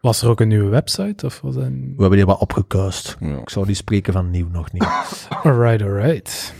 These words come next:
Speaker 3: Goed, dan hebben we alles van de housekeeping gehad.
Speaker 1: Mhm.
Speaker 3: Gaat goed zoals je voorbereid bent.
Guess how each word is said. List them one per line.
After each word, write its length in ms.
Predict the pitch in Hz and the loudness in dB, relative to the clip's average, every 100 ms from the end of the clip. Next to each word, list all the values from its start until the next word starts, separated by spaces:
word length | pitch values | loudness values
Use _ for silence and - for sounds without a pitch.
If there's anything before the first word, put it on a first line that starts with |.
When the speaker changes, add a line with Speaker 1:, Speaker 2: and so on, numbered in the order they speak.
| - | -20
Speaker 3:
Goed, 240 | - 131 156 | 0 4 6
dan 120 | 113 | 6
hebben 380 | 90 85 82 80 | 6 6 6 4
we 80 | - | 4
alles 240 | 80 85 | 2 2
van 200 | 85 80 | 0 2
de 300 | 76 76 78 | 2 2 2
housekeeping 580 | 78 87 - 113 113 110 | 2 2 2 0 4 4
gehad. 340 | 107 143 - - _ - | 6 4 2 -14 _ -18
Speaker 1:
Mhm. 240 | 120 104 180 - _ | -16 -12 -14 -14 _
Speaker 3:
Gaat 200 | - 76 | -2 2
goed 140 | - - - | 2 -2 -8
zoals 200 | - - | -4 2
je 80 | 78 | 4
voorbereid 460 | 78 73 76 76 - | 4 2 2 0 -2
bent. 280 | 82 - | -4 -4